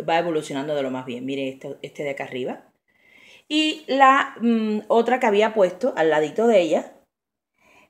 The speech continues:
Miren ya cómo lleva la hojita. Si se fijan bien en ese video mío del veintiocho de, de noviembre, ustedes van a ver que la hojita era muy pequeña. Bueno, pues parece que ya le está gustando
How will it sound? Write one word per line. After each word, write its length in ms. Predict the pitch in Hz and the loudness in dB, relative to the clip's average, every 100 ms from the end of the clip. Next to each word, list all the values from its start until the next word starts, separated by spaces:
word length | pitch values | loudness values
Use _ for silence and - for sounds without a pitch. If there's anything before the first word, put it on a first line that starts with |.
| - | -16
Miren 360 | 180 190 202 | -10 -6 -4
ya 200 | 170 156 | 0 0
cómo 160 | - 175 | 0 -2
lleva 240 | 156 156 | 2 6
la 100 | 165 | 6
hojita. 540 | 156 156 120 226 - - | 4 0 -4 -2 -4 -10
Si 200 | _ 160 | _ -8
se 120 | 151 | -6
fijan 300 | 139 156 202 | -6 -4 -4
bien 300 | 202 196 190 | -2 -2 -4
en 80 | 170 | -4
ese 200 | 165 220 | -4 -2
video 380 | 214 180 160 175 | -2 2 2 2
mío 320 | 190 175 254 - - _ _ _ - | -2 -4 -4 -6 -16 _ _ _ -8
del 140 | 156 | -4
veintiocho 540 | 147 135 147 143 196 | -4 -4 -6 -4 -2
de, 380 | 175 160 135 131 | 0 0 -2 -4
de 140 | 135 143 | -6 -4
noviembre, 560 | 175 294 320 247 240 - _ - - - - _ - | 4 4 4 0 -4 -14 _ -20 -20 -20 -20 _ -16
ustedes 320 | 190 226 196 | -6 4 4
van 100 | 190 | 4
a 40 | |
ver 140 | 180 180 | 2 4
que 80 | 202 | 4
la 100 | 165 | 4
hojita 240 | 180 180 | 2 0
era 160 | 180 190 | 2 2
muy 200 | 269 269 | 0 0
pequeña. 600 | 254 226 165 143 254 - | -2 -2 -2 -4 -8 -10
Bueno, 240 | 160 175 190 | -10 -8 -6
pues 160 | 196 | -4
parece 340 | - 139 135 180 | -2 -4 -4 -6
que 140 | 170 | -2
ya 80 | 160 | -2
le 40 | |
está 160 | 160 165 | -2 -6
gustando 720 | 165 - 139 113 151 277 | -6 -8 -8 -8 -10 -12